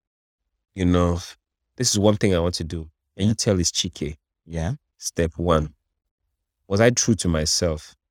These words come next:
Speaker 2: Yeah.
Speaker 1: Actually, step one. Step two, can you tell it's Chike? Now, what I was true to myself, now me go know.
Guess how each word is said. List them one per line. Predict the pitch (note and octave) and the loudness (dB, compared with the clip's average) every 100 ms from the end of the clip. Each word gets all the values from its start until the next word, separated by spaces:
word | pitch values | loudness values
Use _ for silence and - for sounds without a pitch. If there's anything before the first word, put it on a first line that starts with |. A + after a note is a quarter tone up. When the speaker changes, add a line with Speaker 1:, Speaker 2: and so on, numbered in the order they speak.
| _ _ _ | _ _ _
Speaker 2:
Yeah. | D#2+ E2+ A2+ _ _ - | -8 -6 -6 _ _ -2
Speaker 1:
Actually, | F#2+ - E2 D2+ | -2 0 -2 -2
step | - - - C2 | -4 -4 -2 -4
one. | D#2+ C2+ D#2 - _ _ _ | -6 -8 -8 -14 _ _ _
Step | - D#2+ - | -8 -8 -4
two, | - F#2+ | -2 0
can | E2+ | 0
you | E2 | 0
tell | F2 F2+ | 0 -2
it's | D#2+ - | -2 -4
Chike? | - - _ _ _ _ _ _ _ _ _ _ _ _ _ | -8 -14 _ _ _ _ _ _ _ _ _ _ _ _ _
Now, | G2 | 2
what | G2+ | 6
I | C3 | 6
was | G2+ | 4
true | - | -2
to | G2 | -4
myself, | F2 D#2+ F2 D#2+ | -4 -2 -4 -4
now | E2 | -2
me | F2 A2+ | 0 0
go | A2 E2+ | -2 -10
know. | D#2 D#2+ | -16 -20